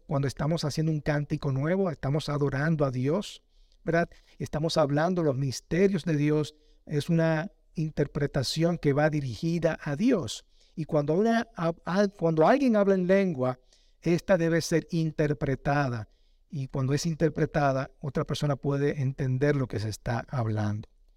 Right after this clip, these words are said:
¿Ok? Pero todas estas cosas las hace uno y el mismo Espíritu, distribuyendo individualmente cada uno según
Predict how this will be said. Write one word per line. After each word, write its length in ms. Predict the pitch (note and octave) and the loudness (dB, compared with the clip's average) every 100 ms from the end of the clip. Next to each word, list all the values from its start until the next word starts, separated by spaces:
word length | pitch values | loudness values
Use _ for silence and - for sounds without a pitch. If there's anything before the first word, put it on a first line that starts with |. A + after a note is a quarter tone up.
| _ _ - | _ _ -8
¿Ok? 140 | - G#3 - - - _ _ _ _ _ _ _ _ _ - | -2 -2 -2 -18 -20 _ _ _ _ _ _ _ _ _ 4
Pero 440 | A#3 G3+ A#2+ - _ _ _ - | 6 6 4 -4 _ _ _ 2
todas 280 | F#3+ A3 | 6 6
estas 220 | A3 A#3 - | 6 0 2
cosas 680 | G#3+ G#3+ F#3 C3 B2+ - - | 6 6 6 0 -2 -4 -10
las 360 | C#3+ C3+ C#3+ E3 | -4 -2 0 0
hace 300 | D#3+ F#3 - | 2 0 -2
uno 480 | A3+ B3+ B3+ A#3+ B3 - | -2 0 4 2 0 -2
y 140 | D#3+ | 0
el 120 | D3 | 0
mismo 320 | D3 F3 F#3 F3+ | 0 -2 -2 -4
Espíritu, 680 | - A#3+ B3 A#3+ G3 A#3+ - _ _ _ _ | -2 2 2 2 0 -4 -6 _ _ _ _
distribuyendo 1600 | - A#3 B3+ - - A#3 A#3 A3 A3+ F#3 A#3 C4+ C#4 G#3 D#3+ D#3+ - | -2 2 2 -2 -2 0 2 0 -2 2 4 6 6 4 4 2 0
individualmente 1300 | F3 F3 E3+ D#3+ D#3+ F3 F#3+ F#3 F3+ E3+ D#3 C#3 C3 | -2 -2 -2 -2 0 2 4 2 0 -2 -2 -2 -4
cada 440 | - F#3+ G#3 G#3 F3+ | 0 0 4 4 4
uno 340 | E3 D#3+ D#3+ | 2 0 0
según 600 | - D3 B2+ C#3 D3 | 2 2 2 0 -2